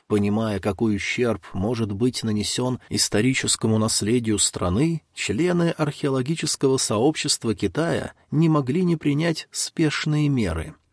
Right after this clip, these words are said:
Несколько профессоров составили обращение в Центральный комитет и попросили о помощи, но всё упиралось в сложности с финансированием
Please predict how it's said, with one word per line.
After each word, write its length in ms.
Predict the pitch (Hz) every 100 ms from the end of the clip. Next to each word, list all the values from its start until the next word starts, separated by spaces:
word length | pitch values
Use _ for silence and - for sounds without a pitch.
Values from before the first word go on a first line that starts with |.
| _ _
Несколько 720 | 104 98 113 131 - 127 - 120
профессоров 760 | 113 - - 107 107 160 - - -
составили 680 | - 107 - - 180 170 165
обращение 840 | - 120 104 - - 185 170 165
в 60 | -
Центральный 600 | - 147 165 170 160 160
комитет 600 | 160 160 160 180 117 -
и 120 | 117 120
попросили 600 | 117 113 104 - 143 139
о 160 | 143
помощи, 720 | - - 165 95 - - - - _ -
но 160 | 92 90
всё 300 | - - 160
упиралось 720 | 151 - 98 143 165 160 - - _
в 80 | -
сложности 720 | - 113 170 156 160 - 170
с 80 | -
финансированием 1040 | - 160 156 - 220 175 101 90 87 -